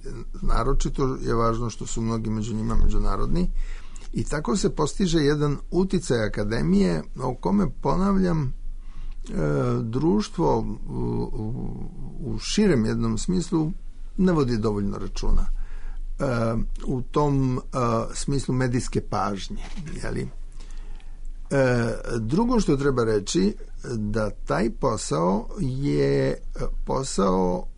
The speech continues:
koji je, da ostavim po strani umetnički trenutno,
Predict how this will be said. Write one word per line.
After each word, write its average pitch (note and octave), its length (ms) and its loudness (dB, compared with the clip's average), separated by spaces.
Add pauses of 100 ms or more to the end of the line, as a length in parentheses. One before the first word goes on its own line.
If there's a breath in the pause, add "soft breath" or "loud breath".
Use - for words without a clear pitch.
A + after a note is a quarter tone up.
(160)
koji C3 600 0
je, B2+ 420 0
da A#2 180 0
ostavim C3+ 320 0
po - 100 -2
strani B2+ 540 -2
umetnički A#2+ 840 -4 (280)
trenutno, A#2 640 -2